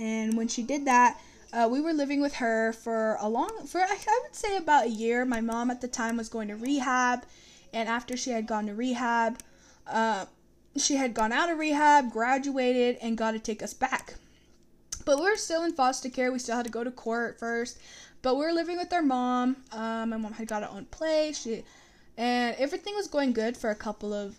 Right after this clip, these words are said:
like, I would, I wouldn't even say a year. I'd say about six months. But just a couple of days after, she kinda messed up again, and we got taken away.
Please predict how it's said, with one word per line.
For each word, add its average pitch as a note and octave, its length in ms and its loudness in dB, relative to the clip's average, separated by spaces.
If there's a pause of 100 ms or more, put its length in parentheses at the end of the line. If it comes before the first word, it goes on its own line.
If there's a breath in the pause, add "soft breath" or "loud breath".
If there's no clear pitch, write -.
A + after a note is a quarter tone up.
like, D4 140 -6
I E4+ 60 -4
would, G#4 440 -2 (180)
I F#4 80 2
wouldn't A4+ 180 0
even F4 120 0
say C4 200 0
a G#3+ 60 0
year. A3 360 0
I'd B3 160 -4
say E4+ 140 -4
about A3+ 240 -4
six - 300 -8
months. B3+ 340 -2 (380 loud breath)
But C4+ 160 0
just F4 180 -4
a E4+ 60 -4
couple D#4+ 240 0
of C#4+ 80 -2
days C#4 160 0
after, B3+ 320 0
she C#4 160 -6
kinda D#4 240 -2
messed B3 300 -2
up G#3+ 160 -4
again, A3 400 -2 (600 soft breath)
and A3+ 220 -2
we A#3+ 40 -6
got A3+ 160 -2
taken A3+ 220 -6
away. G#3 220 -8